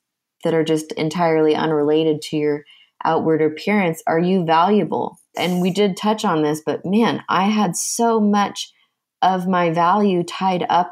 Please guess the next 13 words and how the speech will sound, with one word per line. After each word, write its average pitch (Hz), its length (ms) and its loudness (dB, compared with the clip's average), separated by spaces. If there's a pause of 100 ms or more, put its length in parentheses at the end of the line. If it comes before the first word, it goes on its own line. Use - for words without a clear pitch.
in 170 160 -4
how 180 320 -2
I 156 240 0
looked. 147 680 -4
It's - 360 -4 (280)
sad 220 480 4
<laughs> - 40 -18
and 220 240 2
embarrassing, 180 1200 0 (420)
but 185 540 0 (240)
it's 214 440 0
just 220 300 -2
like, 202 260 0